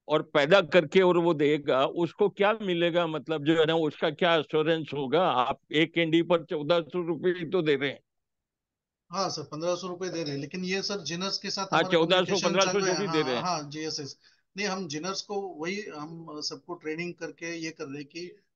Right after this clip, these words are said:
Speaker 2: जो भी अच्छा premium
Speaker 1: मैं
Speaker 2: कॉटन
Speaker 1: क-,
Speaker 2: आपको market में
Speaker 1: मैं क-,
Speaker 2: दिखेगा,
Speaker 1: मैं
Speaker 2: तो उसको, सर, सर, एक मिनट मुझे complete करने दीजिए। जो भी
Speaker 1: उदय
Speaker 2: उनको
Speaker 1: जी,
Speaker 2: अच्छा cotton, हाँ, बोलिए
Speaker 1: उदय
Speaker 2: सर।
Speaker 1: जी, मैं ये, उदय जी, मैं ये
Speaker 2: हाँ,
Speaker 1: कह
Speaker 2: हाँ,
Speaker 1: रहा
Speaker 2: बोलिए सर।
Speaker 1: हूँ कि वो तो जिनर को होगा और पन्द्रह सौ रुपये पर कैंडी मिलेगा।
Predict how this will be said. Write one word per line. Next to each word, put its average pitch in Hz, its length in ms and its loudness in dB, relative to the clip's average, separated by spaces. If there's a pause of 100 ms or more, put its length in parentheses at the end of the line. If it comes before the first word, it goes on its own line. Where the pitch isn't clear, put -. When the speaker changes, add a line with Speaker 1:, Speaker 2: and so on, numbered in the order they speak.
(160)
Speaker 2:
जो 165 180 -8
भी 196 140 -8
अच्छा 170 300 -6
premium 165 340 -8
Speaker 1:
मैं 170 240 2
Speaker 2:
कॉटन 170 100 -2
Speaker 1:
क-, 160 80 -8
Speaker 2:
आपको 165 240 -14
market 156 420 -4
में 143 80 6
Speaker 1:
मैं 180 100 8
क-, - 20 0
Speaker 2:
दिखेगा, 151 360 0
Speaker 1:
मैं 160 160 6
Speaker 2:
तो - 460 -8
उसको, 196 420 -4 (160)
सर, 170 140 -6
सर, 135 280 -10
एक 127 120 -16
मिनट 151 140 -14
मुझे 143 180 -12
complete 135 300 -14
करने 131 240 -16
दीजिए। 123 300 -16 (480)
जो 165 140 -8
भी 196 280 -6
Speaker 1:
उदय 147 260 4
Speaker 2:
उनको 147 140 2
Speaker 1:
जी, 175 160 8
Speaker 2:
अच्छा 196 220 0
cotton, 180 260 -6 (140)
हाँ, 156 140 -8
बोलिए 143 220 2
Speaker 1:
उदय 170 80 4
Speaker 2:
सर। 156 60 -6
Speaker 1:
जी, 180 120 2
मैं 170 200 2
ये, 160 280 -2 (1500)
उदय 160 240 2
जी, 180 200 -2
मैं 165 100 2
ये 175 160 4
Speaker 2:
हाँ, 151 100 -2
Speaker 1:
कह 165 80 0
Speaker 2:
हाँ, 160 80 2
Speaker 1:
रहा 165 80 2
Speaker 2:
बोलिए 143 160 0
सर। 139 100 -2
Speaker 1:
हूँ 185 100 -4
कि 196 100 -2
वो 185 160 2
तो 175 140 4
जिनर 160 360 4
को 165 240 0
होगा 160 280 2
और 170 140 0
पन्द्रह 160 380 0
सौ 165 180 0
रुपये 170 320 2
पर 156 460 -4
कैंडी 151 360 2
मिलेगा। 123 460 -2